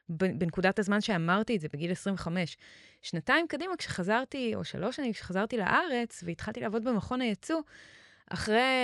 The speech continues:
שלושה חודשים מצאתי את עצמי מוב-, מובילה משלחת של חברות טלקום לקנדה, ומדברת על במה ומייצגת את ישראל בעולם. זה כאילו היה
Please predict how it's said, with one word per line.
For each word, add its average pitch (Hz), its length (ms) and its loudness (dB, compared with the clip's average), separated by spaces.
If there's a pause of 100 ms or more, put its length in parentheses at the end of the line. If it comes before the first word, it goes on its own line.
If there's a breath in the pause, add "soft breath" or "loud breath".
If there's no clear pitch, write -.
(280)
שלושה 214 300 0
חודשים 262 380 2
מצאתי 226 360 2
את - 60 -8
עצמי 208 260 -2
מוב-, 170 140 -2
מובילה 185 440 0
משלחת 190 440 0
של 180 120 -4
חברות 170 380 -4
טלקום 185 380 -4
לקנדה, 175 560 -2 (600 soft breath)
ומדברת 190 420 2
על 190 60 2
במה 175 340 2
ומייצגת 180 480 0
את - 60 2
ישראל 165 420 2
בעולם. 160 360 2
זה 202 140 2
כאילו 381 260 2
היה 285 240 4